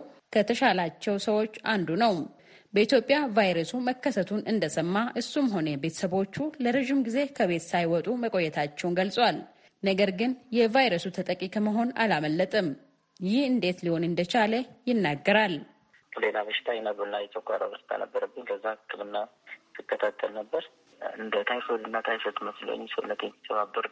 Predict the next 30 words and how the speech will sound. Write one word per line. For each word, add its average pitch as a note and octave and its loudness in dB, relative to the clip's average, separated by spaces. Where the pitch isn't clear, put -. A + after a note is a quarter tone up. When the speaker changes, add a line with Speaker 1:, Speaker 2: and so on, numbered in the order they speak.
Speaker 2:
ድጋሚ A2 -2
ምርመራ A2 -4
አደረኩኝ። A2 -2
እንዳለ G#2 -10
ንጹህ A2+ -12
እንደሆንኩኝ G#2+ -6
ሲነግሩኝ A#2 -6
ምርመራ G#2+ -4
እንዳደርግ G2+ -6
እና - -8
ሳምፕል A#2+ -2
እንድሰጥ A#2 -2
ሐኪሞቹ A#2 -6
አበረታቱኝ A2 -6
እዛ G#2+ -10
የነበርኩበት A2 -6
ምናልባት A2 0
ብለው G#2+ -4
ከዛ G2+ -6
ሄድኩኝና G#2 -6
ሰጠው። - -6
ከሰባ A#2 -2
ሁለት A#2 -2
ሰዓት A2 -2
በኋላ A2 -4
ሲያሳውቁኝ A#2 -4
ፖዚቲቭ A2+ -6
እንደሆንኩ A2+ -4
ነገሩኝ። A2+ -4
ያኔ A#2 0